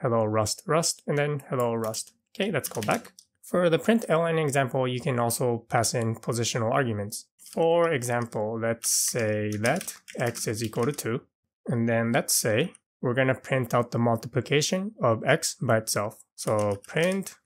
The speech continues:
L N wants to say something multiplied by something is equal to the product of x multiplied by x. So what you would do over here is,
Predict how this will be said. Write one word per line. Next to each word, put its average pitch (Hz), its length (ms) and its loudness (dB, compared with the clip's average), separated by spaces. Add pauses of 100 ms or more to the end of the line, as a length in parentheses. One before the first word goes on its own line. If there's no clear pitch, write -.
(140)
L 123 280 4
N 110 400 0 (220)
wants 117 240 2
to - 60 0
say 110 280 2
something 208 580 0
multiplied 117 560 0
by 107 160 2
something 127 600 -2 (360)
is 110 360 0
equal 120 340 0
to 113 460 -2 (100)
the - 80 -2
product 120 580 2
of 113 220 0
x - 260 0
multiplied 110 440 -2
by 113 160 2
x. - 340 -2 (100)
So 123 220 2
what 113 200 2
you 113 120 4
would 110 160 0
do 180 160 4
over 117 220 4
here 113 340 2 (360)
is, 104 420 0